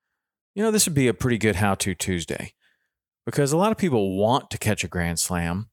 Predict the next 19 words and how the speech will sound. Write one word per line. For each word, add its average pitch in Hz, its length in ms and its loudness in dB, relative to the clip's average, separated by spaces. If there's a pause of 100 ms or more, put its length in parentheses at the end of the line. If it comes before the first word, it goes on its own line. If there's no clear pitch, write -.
(480)
but 127 100 -2
they 170 120 2
don't 180 180 2
know 139 120 2
how 143 260 2
to 117 80 2
catch - 260 -4
a 85 60 -6
grand 82 280 -6
slam. 73 440 -4 (160)
And 120 220 0
I'm 170 120 2
not 208 180 2
talking 135 320 0
about, 113 340 2
I'm 113 220 -4
gonna 107 200 0
go 110 260 2
through 107 420 0